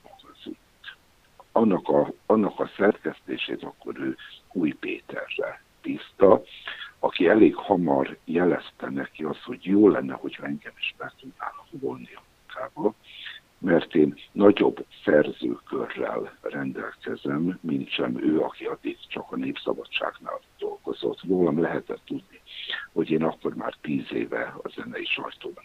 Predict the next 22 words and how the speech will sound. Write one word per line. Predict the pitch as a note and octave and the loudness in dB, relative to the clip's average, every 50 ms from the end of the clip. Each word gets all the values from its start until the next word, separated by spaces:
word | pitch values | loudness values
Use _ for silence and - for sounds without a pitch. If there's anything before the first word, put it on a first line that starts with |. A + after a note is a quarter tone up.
| - - | -20 -20
azért | - - - - - - | -12 -12 -12 -12 -10 -12
műsörgtem, | - - - - - - - - _ - - - - | -12 -8 -6 -6 -6 -6 -10 -12 _ -10 -8 -8 -4
és | - - - | -2 -2 0
elég | - - D3+ C3+ - - - _ _ - - | 0 0 -2 -2 -4 -6 -10 _ _ -12 -10
sok | - - - - - - | -6 -6 -6 -6 -6 -8
emberrel | - - - - - - - - | -12 -12 -12 -14 -16 -16 -18 -10
kapcsolatba | - - - - - - - - - - - - - - - | -8 -8 -8 -6 -4 -4 -2 -2 -2 -4 -6 -6 -8 -8 -6
kerültem. | - - - - - - - _ - D#2 - - - _ - - - - - - - - - _ _ _ _ _ | -4 -4 -4 -4 -4 -10 -14 _ -10 -10 -10 -12 -16 _ -20 -18 -14 -12 -12 -12 -14 -16 -18 _ _ _ _ _
És | - - - | 2 6 8
akkor | C#3+ C3+ - C#3 C3+ | 8 10 10 12 12
így, | C#3 C#3+ C3+ B2+ A2+ - - | 12 12 12 12 10 8 10
ö, | A2+ A2 A2 G#2 G2+ - | 12 12 12 12 12 8
engem | - G#2 G2 - G2+ E2+ F2+ | 4 2 4 4 6 6 8
megkértek | G2+ G2 G2 - - G2 E2+ - - - - - - | 8 6 6 6 4 4 4 4 0 -4 -10 -10 -8
arra, | - - - - - - - - _ | -8 -6 -4 -4 -4 -6 -8 -10 _
hogy, | - - - - - - - _ _ _ _ - - | -12 -12 -12 -14 -20 -20 -20 _ _ _ _ -20 -16
hogy | - - C#3+ - - - | -14 -14 -14 -12 -8 -6
szálljak | - - C#3 B2 - - - - | -2 0 0 0 -2 -4 -6 -8
be | - - | -10 -10
ennek | - - - - - - - - - | -12 -12 -12 -12 -14 -16 -14 -12 -8
a, | - - - - - _ _ _ - - - - | -4 -2 0 -2 -2 _ _ _ -18 -10 -6 -6
a | - | -6